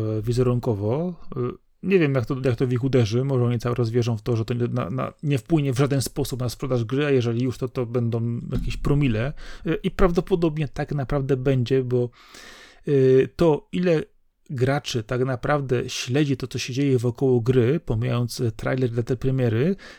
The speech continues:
a ile wchodzi mocniej trochę w, w wiadomości przychodzące z, od, od studiów, wiadomości, które krążą w branży, e, to jest zupełnie inna kwestia. E, zobaczymy,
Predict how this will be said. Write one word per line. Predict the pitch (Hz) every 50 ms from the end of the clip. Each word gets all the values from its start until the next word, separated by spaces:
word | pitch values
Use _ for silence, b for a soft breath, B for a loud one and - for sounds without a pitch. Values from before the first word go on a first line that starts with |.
| B B B
a | - -
ile | - 160 156 -
wchodzi | - - - 165 156 139 143 135
mocniej | 135 143 160 - - - 123 113
trochę | - - 110 - - 117 113
w, | 107 120 120 113 110 107 107 107 107 107 107 107 107 107 107 107 107 107 107 107 104 104
w | -
wiadomości | 123 113 113 113 117 139 143 - - - 131
przychodzące | - - - - - 135 113 117 123 120 117 - - 104 101
z, | 101 107 107 107 107 104 107 107 110 110 110 113 117
od, | - 117 - - 127
od | 127 -
studiów, | - - - 147 123 - 131 117
wiadomości, | 117 101 107 113 117 104 -
które | - - - - 131
krążą | - - 139 135 127 127 123
w | 120
branży, | 123 123 127 131 127 117 127 143 156 - B B B B B B B
e, | 135 123 117
to | - - 135
jest | 143 143 131 123
zupełnie | 139 123 - - 139 139 139 139 135
inna | 135 135 127 117
kwestia. | - - - 131 113 - - 135 131 156 175 - - B B B B B B B B B B B B B B B B B
E, | - - - - - -
zobaczymy, | 147 135 156 160 175 165 - - 165 143 127 123 120